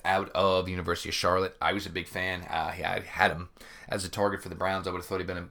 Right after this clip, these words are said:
would have been a great player to bring in here. Uh, he's gonna be somebody to watch here as he tries to show whether or not he can end up being T J Watt's future running mate. So interesting one there.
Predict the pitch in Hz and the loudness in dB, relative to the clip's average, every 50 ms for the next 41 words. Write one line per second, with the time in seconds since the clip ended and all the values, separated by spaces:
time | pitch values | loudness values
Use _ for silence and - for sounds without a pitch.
0 | - - 127 110 110 101 101 98 92 92 95 98 92 - - 101 92 85 80 - | -12 -8 -2 0 0 0 0 -2 -4 -2 -2 -2 -2 0 0 0 0 0 0 -2
1 | 90 87 92 92 90 87 95 98 92 87 - - - - - - - - - 101 | -2 -2 -2 -4 -4 -4 -2 -2 -2 -2 -4 -8 -18 -18 -18 -16 -2 2 4 6
2 | 92 85 87 85 92 107 113 110 - - 120 110 104 101 - - 95 98 98 98 | 6 6 4 0 0 -2 -2 -2 0 0 0 0 0 0 -2 -2 -2 -2 0 0
3 | 98 95 90 90 85 87 - - 104 98 95 92 82 92 92 85 - - 107 101 | 0 0 2 2 2 2 0 -2 -2 0 0 0 0 0 -2 -2 -4 -6 -6 -8
4 | 90 - - 87 85 90 87 - - - 104 104 98 101 98 90 - - - - | -6 -4 -2 0 0 -2 -2 -6 -4 -4 -2 -2 -2 -2 -4 -6 -10 -16 -20 -20
5 | - - - - - - 120 104 95 95 98 98 98 98 101 101 - - - - | -20 -12 -8 -4 0 2 2 2 2 2 0 0 0 0 -2 -2 -2 -4 -6 -8
6 | 104 - - 95 85 - 92 101 98 95 87 85 - 104 101 101 104 101 98 95 | -8 -8 -8 -12 -8 -6 -6 0 2 2 2 0 0 -2 0 0 0 0 -2 -4
7 | 107 110 - - - 113 107 95 95 87 85 85 85 82 - - - - - - | -6 -10 -10 -6 -4 -2 -2 0 0 0 2 2 2 0 0 -4 -10 -16 -18 -20
8 | - - - - 123 110 - 107 101 98 95 95 95 92 92 92 95 92 - - | -18 -10 -4 -2 -2 -2 0 -2 0 0 0 0 0 0 0 0 0 0 -2 -6
9 | - - - - - - - 104 101 - - 101 - - 92 85 87 92 95 87 | -12 -20 -20 -10 -6 -4 -2 -2 -2 -2 -2 -2 -2 -4 -4 -4 -2 -2 -2 -2
10 | 85 85 95 98 101 104 104 101 98 | -2 -2 0 2 6 6 6 6 4